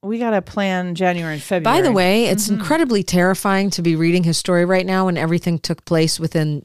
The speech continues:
Speaker 2: you know, ten, fifteen, twenty minutes of where we're sitting right now.
Speaker 1: So, so what you're saying is we should continue our conversation on vicarious trauma. <laughs>
Speaker 2: Hi-, his stuff's really hard. Yeah, I mean,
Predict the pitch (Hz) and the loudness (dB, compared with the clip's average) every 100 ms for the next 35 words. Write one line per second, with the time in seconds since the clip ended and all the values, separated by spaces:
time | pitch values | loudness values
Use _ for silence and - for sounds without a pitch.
0 | - 170 151 139 _ _ _ _ _ _ | -4 -2 -2 -4 _ _ _ _ _ _
1 | _ _ - 180 180 - 170 - 170 151 | _ _ -2 0 0 -2 -4 -2 -4 -4
2 | 165 160 151 156 156 - 139 147 147 147 | -2 -2 -4 -6 -6 -8 -6 -6 -6 -6
3 | - 151 143 143 135 143 147 _ _ _ | -6 -6 -6 -8 -8 -10 -10 _ _ _
4 | _ _ _ _ - - 190 170 165 - | _ _ _ _ -8 -2 0 0 -2 -6
5 | _ _ _ 156 _ _ - - 185 170 | _ _ _ _ _ _ -20 -6 -2 -2
6 | 139 160 - 320 233 165 156 143 143 160 | -2 -4 -2 0 0 -2 -4 -4 -6 -8
7 | 147 156 143 139 165 151 147 143 143 156 | -10 -10 -10 -10 -8 -8 -6 -8 -8 -10
8 | 139 135 143 147 143 143 160 135 156 - | -10 -10 -10 -8 -10 -10 -12 -12 -12 -12
9 | - - - 208 - - 175 - - - | -12 -12 -10 -10 -8 -10 -10 -12 -16 -8
10 | - 214 - 226 226 262 196 175 175 170 | 0 0 2 2 2 0 -2 0 2 2
11 | 160 - 175 170 165 151 | 0 0 0 2 0 -4